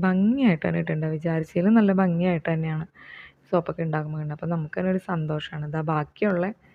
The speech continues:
അഞ്ച് സോപ്പ്, അത് ഒരു ഫൈവ് ഗ്രാംസ് വെച്ചിട്ട് ഹാർട്ട് മോൾഡിൽ ഞാൻ ഒഴിച്ച് റെഡിയാക്കിന് സാമ്പിളൊക്കെ ആയിട്ട് നമുക്ക് ഉപയോഗിക്കാം, ഫേസ് വാഷ് ആയിട്ട് ഉപയോഗിക്കാം. അതിനൊക്കെ വേണ്ടിയിട്ടാണ് ഇങ്ങനെ ചെറിയ ടൈപ്പ് സോപ്പ് ഉണ്ടാക്കിയെടുക്കുന്നത് കേട്ടോ മെയിനായിട്ട്. പിന്നെ ബാലൻസ് വരുന്ന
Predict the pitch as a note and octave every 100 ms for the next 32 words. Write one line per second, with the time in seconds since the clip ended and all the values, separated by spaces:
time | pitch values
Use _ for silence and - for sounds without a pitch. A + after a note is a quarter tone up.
0 | _ - - _ E3+ E3+ E3+ F#3 F3+ E3
1 | - - - G3+ F#3+ F#3+ - F#3 F#3 F#3
2 | F#3+ F3 F#3+ E3+ - A#3 A3 F3 E3+ F3
3 | F3 E3+ F3 F#3+ F3 E3 E3 D#3 - D4+
4 | _ - - - - - F#3+ F3 F3 F#3
5 | G3+ A3 G#3 G3+ G3+ G3+ G3 F#3+ F#3+ -
6 | F3+ F3+ F3 - F#3+ G#3 G#3 F#3+ F3+ F#3+
7 | F#3 - F3+ F3 E3+ E3+ - G#3 - _
8 | _ _ _ - A#3 A#3+ B3 A#3+ A3 A3
9 | A3+ G#3+ A3 G#3 G3+ G3+ A3 G3 G3 G3
10 | G3 F#3+ - G3 E3+ E3+ D#3+ D#3 - D#3
11 | E3+ F#3+ G3+ G3 E3+ D#3+ D#3+ D#3 D3 E3
12 | - - - _ G3 A#3+ B3 A#3 A3 A3+
13 | G#3+ A#3+ A#3 G#3